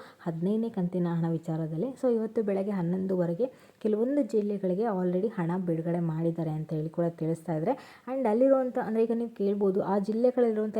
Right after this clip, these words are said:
ಎಲ್ಲ ಮಹಿಳೆಯರ ಬ್ಯಾಂಕ್ ಖಾತೆಗೂ ಹೋಗಿದ್ಯಾ ಅಂತಲೂ ಕೂಡ ನೀವು ಕೇಳ್ಬೋದು. ಇಲ್ಲ, ಆ ಎಲ್ಲ ಒಂದು ಬ್ಯಾಂಕ್ ಖಾತೆ, ಎಲ್ಲ ಒಂದು ಮಹಿಳೆಯರ ಬ್ಯಾಂಕ್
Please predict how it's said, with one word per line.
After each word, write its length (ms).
ಎಲ್ಲ 140
ಮಹಿಳೆಯರ 360
ಬ್ಯಾಂಕ್ 240
ಖಾತೆಗೂ 300
ಹೋಗಿದ್ಯಾ 440
ಅಂತಲೂ 340
ಕೂಡ 60
ನೀವು 200
ಕೇಳ್ಬೋದು. 360
ಇಲ್ಲ, 140
ಆ 40
ಎಲ್ಲ 120
ಒಂದು 140
ಬ್ಯಾಂಕ್ 260
ಖಾತೆ, 220
ಎಲ್ಲ 80
ಒಂದು 160
ಮಹಿಳೆಯರ 360
ಬ್ಯಾಂಕ್ 180